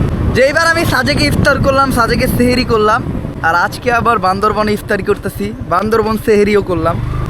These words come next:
তাও এত সুন্দর জায়গায়। এটার জন্য আমি আল্লাহর কাছে শুকরিয়া আদায় করতেছি।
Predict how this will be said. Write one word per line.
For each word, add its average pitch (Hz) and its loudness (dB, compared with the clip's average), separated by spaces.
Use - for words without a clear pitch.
তাও 202 2
এত 202 0
সুন্দর 233 2
জায়গায়। 185 0
এটার 247 2
জন্য 277 2
আমি 269 2
আল্লাহর 247 2
কাছে 254 2
শুকরিয়া 262 4
আদায় 240 2
করতেছি। - 2